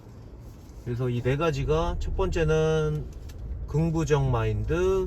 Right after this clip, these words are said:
두 번째는 꾸준함, 세 번째는 절실함, 네 번째는 몰입. 이렇게 네 가지의 마인드가 있어야 되더라고요. 네, 안 그러면 못합니다. 잘 될 수가 없는 것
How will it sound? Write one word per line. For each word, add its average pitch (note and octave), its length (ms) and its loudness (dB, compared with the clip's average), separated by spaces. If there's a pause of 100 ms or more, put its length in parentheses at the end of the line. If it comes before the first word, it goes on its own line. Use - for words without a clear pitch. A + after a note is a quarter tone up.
두 - 100 -6
번째는 A#2 640 0
꾸준함, E3+ 760 2
세 F3 200 0
번째는 C3+ 560 4
절실함, C#3+ 600 2 (480)
네 - 100 2
번째는 B2 560 4
몰입. A2+ 300 4 (800)
이렇게 - 260 4
네 A#2+ 200 6
가지의 B2+ 640 6 (760)
마인드가 B2 1040 4 (1300)
있어야 - 600 8 (540)
되더라고요. A#2+ 680 2 (280)
네, - 260 8
안 - 140 8
그러면 F3+ 260 12
못합니다. F3+ 500 10 (1200)
잘 - 160 6
될 - 160 6
수가 - 180 8
없는 A2+ 180 4
것 - 60 6